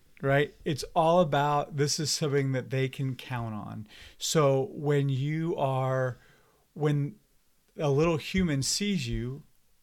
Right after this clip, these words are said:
they know what to expect. And so if you've developed these rituals, if you've developed these moments, it's something they can expect.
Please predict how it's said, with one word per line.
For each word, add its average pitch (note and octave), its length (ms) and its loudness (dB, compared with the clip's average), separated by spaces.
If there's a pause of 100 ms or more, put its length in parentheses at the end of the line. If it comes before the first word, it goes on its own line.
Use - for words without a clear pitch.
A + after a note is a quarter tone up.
(800)
they C3 120 -6
know C3 120 -2
what C3 180 -6
to B2 140 -8
expect. - 680 -12 (800)
And D#3 140 -2
so F3 120 4
if D3+ 140 2
you've E3+ 320 0
developed D#3 640 2
these A#2 360 -6 (100)
rituals, A#2+ 720 -4
if C3 180 -8
you've C#3+ 180 -4
developed C#3+ 500 0
these C3 260 -2
moments, B2+ 680 -2 (840)
it's F3 180 -4
something B2+ 380 -2
they A#2+ 140 -4
can B2 160 -6
expect. - 720 -12